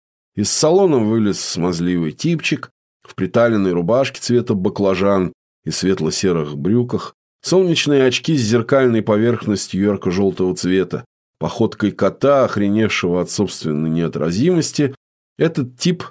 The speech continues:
направился к подъезду. «Ты в двадцать пятую квартиру?» — спросил я у него, едва он приблизился к домофону.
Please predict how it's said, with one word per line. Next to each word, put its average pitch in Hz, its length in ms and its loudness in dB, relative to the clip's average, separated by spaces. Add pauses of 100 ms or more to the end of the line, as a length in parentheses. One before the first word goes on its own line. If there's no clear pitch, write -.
(260)
направился 104 720 0
к - 80 -20
подъезду. 87 640 -4 (380)
«Ты 139 280 4
в 117 80 -4
двадцать 135 420 0
пятую 156 340 2
квартиру?» — 139 560 2
спросил 120 460 0
я 92 220 2
у 90 160 2
него, 90 320 2
едва 82 300 0
он 80 180 0
приблизился 80 600 -6
к 82 60 -8
домофону. 80 640 -6